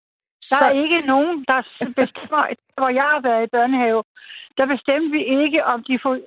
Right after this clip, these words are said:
Speaker 1: En dreng kunne nemt være prinsesse. Og jeg har et fantastisk eksempel lige nu, jeg får, øh, kommer jeg i tanke om. En, en, øh, en venindes dreng, jeg kendte, øh,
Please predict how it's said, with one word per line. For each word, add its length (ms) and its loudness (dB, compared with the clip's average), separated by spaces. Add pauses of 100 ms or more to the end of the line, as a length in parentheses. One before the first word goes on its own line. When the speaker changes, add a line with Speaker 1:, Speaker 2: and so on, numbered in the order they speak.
(360)
Speaker 1:
En 140 2
dreng 340 -2
kunne 280 0
nemt 280 -4
være 200 2
prinsesse. 480 -2 (440)
Og 140 2
jeg 120 2
har 160 0
et 160 -12
fantastisk 480 -2 (100)
eksempel 360 -2 (100)
lige 120 4
nu, 220 2
jeg 160 2 (100)
får, 140 0 (240)
øh, 200 2 (120)
kommer 160 2
jeg 140 2 (240)
i 20 -20 (100)
tanke 220 0
om. 160 0 (460)
En, 140 0 (140)
en, 80 2 (140)
øh, 160 2 (120)
en 140 2
venindes 460 0 (140)
dreng, 300 -2
jeg 180 0 (120)
kendte, 280 0 (580)
øh, 160 2